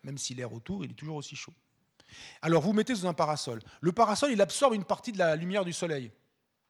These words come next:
Qu'est-ce qu'il fait une fois qu'il l'a absorbé ? Ben, il l'a chauffé. Quand on absorbe de l'énergie, s'il n'y a rien de spécial qui se passe, ça chauffe. Alors, exemple, je vous montre ça, on reviendra sur lui. Voilà, écrit en bon anglais, euh, différentes couleurs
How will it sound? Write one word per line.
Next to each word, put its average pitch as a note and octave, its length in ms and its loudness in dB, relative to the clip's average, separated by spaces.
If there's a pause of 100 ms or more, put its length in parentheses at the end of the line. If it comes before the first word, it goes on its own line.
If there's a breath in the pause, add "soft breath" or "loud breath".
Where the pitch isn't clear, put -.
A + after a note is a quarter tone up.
(160)
Qu'est-ce - 160 -8
qu'il F3 100 -10
fait F3+ 100 -6
une D#3 80 -6
fois B2+ 100 -8
qu'il B2+ 120 -12
l'a B2+ 60 -6
absorbé ? A#2 360 -8 (2000)
Ben, A#2+ 60 -12
il A#2+ 60 -14
l'a B2 60 -10
chauffé. C3+ 300 -6 (1000)
Quand E3 220 -6
on C#3 100 -4
absorbe D#3 360 -2
de C#3 40 -2
l'énergie, C3+ 640 -4
s'il B2+ 260 -16
n'y A#2+ 80 -12
a A#2+ 60 -8
rien B2+ 120 -12
de B2+ 60 -10
spécial A#2+ 320 -10
qui G#2+ 140 -14
se - 60 -14
passe, G#3+ 220 -8
ça D3 140 -4
chauffe. - 380 -2 (420)
Alors, A2+ 160 -8
exemple, D#3 420 2
je - 120 -12
vous A#2+ 40 -6
montre A#2 260 -8
ça, F3+ 120 -6
on G3+ 60 -6
reviendra B2 240 -8
sur - 160 -10
lui. A3 180 -6 (720 loud breath)
Voilà, F#3 640 6 (120)
écrit F3 320 -4
en C#3 160 -2
bon D#3 200 -2
anglais, F3+ 520 0 (440 soft breath)
euh, A#2+ 260 -10
différentes D3+ 580 -2
couleurs F#3 480 4